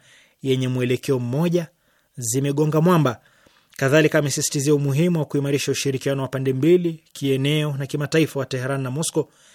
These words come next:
katika fremu ya kufikia malengo na maslahi ya pande mbili, sambamba na kuimarisha amani,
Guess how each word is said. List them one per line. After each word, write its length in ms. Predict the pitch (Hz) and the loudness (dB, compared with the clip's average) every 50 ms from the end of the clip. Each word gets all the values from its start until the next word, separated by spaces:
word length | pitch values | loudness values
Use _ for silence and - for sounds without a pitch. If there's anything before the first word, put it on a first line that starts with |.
| _ _ _ | _ _ _
katika 280 | - - 123 127 131 131 | -10 -8 -6 -4 -4 -4
fremu 440 | 120 - - 156 156 147 139 131 120 - _ _ _ _ _ _ _ _ | -4 0 2 4 4 4 2 0 -4 -6 _ _ _ _ _ _ _ _
ya 100 | - 127 | -10 -8
kufikia 480 | - - 131 - - 135 - - 143 139 | -6 -6 -6 -4 -6 -6 -4 -2 -2 -2
malengo 680 | 135 135 127 127 127 135 165 185 196 190 180 185 175 - | -2 -2 -2 0 2 2 2 2 2 0 -2 -4 -4 -6
na 80 | 151 147 | -8 -8
maslahi 400 | 143 139 - - 143 139 131 135 | -6 -6 -6 -6 -6 -4 -2 -2
ya 60 | 135 | -4
pande 240 | - - 131 131 131 | -4 -4 -4 -4 -4
mbili, 360 | 123 131 156 180 185 175 - _ _ _ _ _ _ _ _ _ | 0 2 4 6 6 4 2 _ _ _ _ _ _ _ _ _
sambamba 560 | - - - - 131 123 127 135 139 135 131 127 | -12 -8 -6 -4 -4 -2 0 0 0 0 -2 -2
na 100 | 123 120 | -4 -4
kuimarisha 540 | - 131 123 123 123 123 117 - - - | -2 -2 -2 -2 -2 -2 -2 -2 -4 -6
amani, 480 | - 147 131 135 151 151 143 131 117 107 | -6 -6 -2 0 0 0 0 0 -2 -6